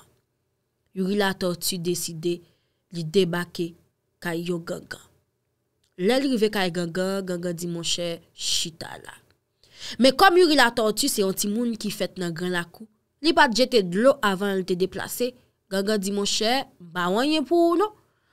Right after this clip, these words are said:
m pa w anyen pou ou, paske m wè tounwa." Youri kòmanse nève. Li di, "Kòmanse w wè tounwa a." Gangan di, "M wè tounwa." Monchè tounen nan anbitasyon ou, al jete dlo.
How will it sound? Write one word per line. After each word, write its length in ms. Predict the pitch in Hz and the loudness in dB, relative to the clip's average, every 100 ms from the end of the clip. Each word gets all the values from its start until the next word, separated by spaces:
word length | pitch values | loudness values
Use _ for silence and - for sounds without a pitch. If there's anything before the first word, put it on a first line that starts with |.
| _ | _
m 100 | 202 | -2
pa 200 | 202 220 | 4 4
w 140 | 202 202 | 4 2
anyen 300 | 196 202 196 | 2 2 0
pou 240 | 190 214 | -6 -10
ou, 60 | 226 | -8
paske 340 | 202 - 185 | -8 -4 -6
m 140 | 170 170 | -4 -6
wè 120 | 170 | -8
tounwa." 480 | - 180 165 156 - _ _ _ _ _ _ _ | -8 -8 -6 -10 -14 _ _ _ _ _ _ _
Youri 280 | 185 185 208 | -2 2 4
kòmanse 420 | 226 269 311 320 | 4 4 4 4
nève. 480 | 302 311 247 302 381 - _ | 4 4 8 6 6 0 _
Li 80 | 302 | 4
di, 120 | 269 | 6
"Kòmanse 360 | - 370 311 - | 8 6 6 4
w 80 | 240 | 4
wè 80 | 214 | 4
tounwa 300 | 202 185 175 165 | 0 0 -2 -8
a." 60 | - _ _ - | -14 _ _ -6
Gangan 280 | 196 190 | -2 0
di, 280 | 170 185 180 - _ | -2 -2 -4 -8 _
"M 200 | 175 175 | -12 -6
wè 80 | 180 | -4
tounwa." 480 | 175 190 170 165 160 - _ _ _ | -4 -6 -6 -8 -10 -18 _ _ _
Monchè 380 | 190 202 - 190 - | -2 2 2 0 0
tounen 240 | 208 196 | 0 2
nan 80 | 202 | 2
anbitasyon 500 | 202 196 202 - 196 | 0 -2 -2 -2 -2
ou, 240 | 247 269 - - - | -2 -4 -8 -4 4
al 180 | 262 | 4
jete 340 | 190 208 208 180 | 6 6 4 0
dlo. 220 | 165 165 | 2 -2